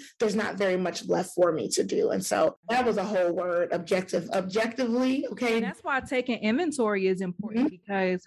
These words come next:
Speaker 2: we can say our priorities are this, but your actions and you taking inventory on where you're spending your time, your money, your effort is gonna tell you where your priorities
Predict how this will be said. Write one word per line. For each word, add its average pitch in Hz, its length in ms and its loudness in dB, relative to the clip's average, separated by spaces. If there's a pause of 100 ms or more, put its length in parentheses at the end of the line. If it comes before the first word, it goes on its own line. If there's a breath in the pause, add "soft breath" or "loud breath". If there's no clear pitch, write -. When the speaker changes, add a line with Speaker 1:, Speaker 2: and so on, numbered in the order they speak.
Speaker 2:
we 233 140 2
can 269 220 -2
say 240 420 2
our 185 200 0
priorities 175 680 0
are 131 100 2
this, 170 480 2 (280)
but 196 260 2
your 202 240 0
actions 208 680 0
and 202 200 0
you 233 80 0
taking 220 360 0
inventory 220 500 0
on 185 140 0
where 180 100 0
you're 196 100 2
spending 185 280 0
your 180 120 2
time, 185 420 0
your 190 140 0
money, 170 340 0
your 175 220 2
effort 233 420 0
is 190 100 -2
gonna 180 140 0
tell 185 160 2
you 185 160 0
where 170 100 -2
your 180 140 4
priorities 175 480 0